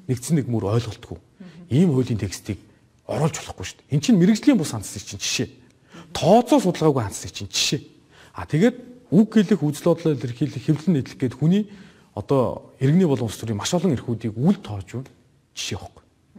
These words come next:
Speaker 1: Тэгэхээр бид нар бол өөрөө үг хэлэх энэ том эрхээ эдэлж чадахгүй тохиолдолд нийгмийн олон асуудлаар байр суурь илэрхийлэх, шударга шүүмжлэл өрнүүлэх ийм бололцоог л цаг үед амьдрах нэ.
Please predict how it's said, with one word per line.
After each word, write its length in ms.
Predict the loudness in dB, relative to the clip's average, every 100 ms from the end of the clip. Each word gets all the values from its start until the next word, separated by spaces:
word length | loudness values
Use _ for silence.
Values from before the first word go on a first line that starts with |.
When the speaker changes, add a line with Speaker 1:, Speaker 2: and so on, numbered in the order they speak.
| -20 -20 -20 -4
Speaker 1:
Тэгэхээр 160 | -2
бид 120 | -2 2
нар 80 | 2 4
бол 160 | 2
өөрөө 320 | 2 2 2 -2 -8 -20 -20 _ _ -8 -2
үг 80 |
хэлэх 320 | 0 0 -2 -2
энэ 240 | -2 -4
том 240 | -4 -2
эрхээ 240 | -2 0 -2
эдэлж 180 | -2 -8
чадахгүй 300 | -10 -10 -12
тохиолдолд 720 | -12 -8 -8 0 2 2 -2 -20 _ _ -20 -20 _
нийгмийн 300 | 0 0 2
олон 240 | 0 -2 -6
асуудлаар 440 | -6 -10 -8 -6
байр 160 | -4 -4
суурь 200 | -6 -8
илэрхийлэх, 720 | -8 -8 -8 -4 -4 -6 -18
шударга 380 | -12 -8 -6 -4
шүүмжлэл 460 | -6 -8 -10 -12 -12 _ _ _ -4
өрнүүлэх 440 | 0 2 2 -2 -4 -20 _ _ _ _ _ 0
ийм 160 | 2
бололцоог 540 | 2 -4 -8 -8 -6 -4
л 180 | -6 -8
цаг 180 | -12 -8
үед 240 | -6 -8
амьдрах 320 | -10 -8 -10 -10
нэ. 240 | -12